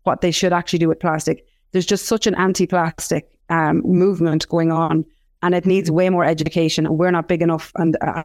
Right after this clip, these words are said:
and it's just us on our own is never gonna make an impact. We really need a powers that be as well, Neil, to help us out here and help us get information in properly.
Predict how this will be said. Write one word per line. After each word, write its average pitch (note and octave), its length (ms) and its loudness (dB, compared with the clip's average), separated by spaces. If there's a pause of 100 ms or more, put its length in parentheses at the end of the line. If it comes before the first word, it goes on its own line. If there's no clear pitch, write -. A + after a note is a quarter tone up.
(120)
and D#3+ 120 0
it's - 80 -8 (260)
just F#3 240 0
us F3+ 160 0
on E3+ 80 0
our E3+ 100 2
own F#3 200 4
is D#3+ 100 0
never E3 140 0 (100)
gonna E3 160 0
make E3 180 0
an E3+ 60 0
impact. D#3 380 -2
We F3 100 2
really E3+ 260 2
need E3 220 2
a D#3 160 0 (300)
powers E3+ 260 0
that E3+ 160 0
be E3 140 2
as D#3 100 0
well, E3 180 2
Neil, D#3+ 240 2
to D3+ 140 -4
help E3 240 0
us D#3+ 140 -2
out E3+ 180 2
here D#3+ 320 2
and D3+ 240 0
help E3 260 -2
us D#3 140 -4
get E3 160 0
information D#3 520 0
in - 120 -4
properly. - 420 -2